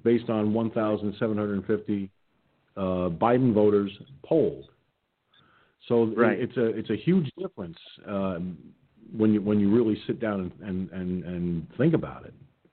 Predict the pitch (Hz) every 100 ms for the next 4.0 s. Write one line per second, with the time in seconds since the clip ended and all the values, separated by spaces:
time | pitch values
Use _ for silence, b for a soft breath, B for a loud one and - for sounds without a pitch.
0 | - 76 80 131 147 117 151 85 69 76
1 | 131 85 98 - - - - _ B B
2 | B B B B B B B _ _ _
3 | - 98 98 98 98 95 92 104 113